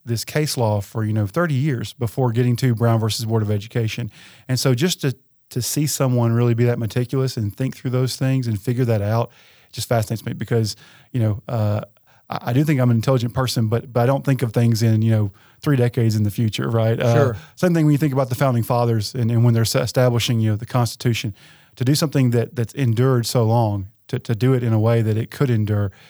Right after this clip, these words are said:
Speaker 1: uh, it's just amazing to me. And, and so it's just, I guess, uh, I'm in awe of them. And so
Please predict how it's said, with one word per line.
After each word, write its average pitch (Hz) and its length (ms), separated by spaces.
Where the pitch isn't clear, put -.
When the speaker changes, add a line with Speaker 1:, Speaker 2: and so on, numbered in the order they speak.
Speaker 1:
uh, - 120
it's - 160
just 139 160
amazing 113 300
to 104 40
me. 95 180
And, 113 160
and 117 140
so 120 160
it's 117 100
just, - 300
I 147 60
guess, 139 280
uh, 110 340
I'm 131 300
in 113 80
awe 113 260
of 104 220
them. 107 240
And 107 160
so 113 240